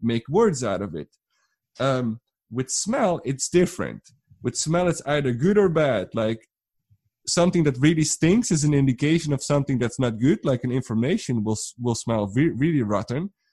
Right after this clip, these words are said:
But when something really smells awesome, you're, like,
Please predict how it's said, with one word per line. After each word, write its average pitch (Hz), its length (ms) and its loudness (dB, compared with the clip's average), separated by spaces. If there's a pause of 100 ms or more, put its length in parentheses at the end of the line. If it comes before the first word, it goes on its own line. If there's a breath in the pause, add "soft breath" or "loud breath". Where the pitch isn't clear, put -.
(340)
But 117 120 -6
when 143 160 0
something 156 440 -2
really 160 260 0
smells 139 480 -2
awesome, 180 560 -4 (300)
you're, 156 200 -4
like, 147 300 -4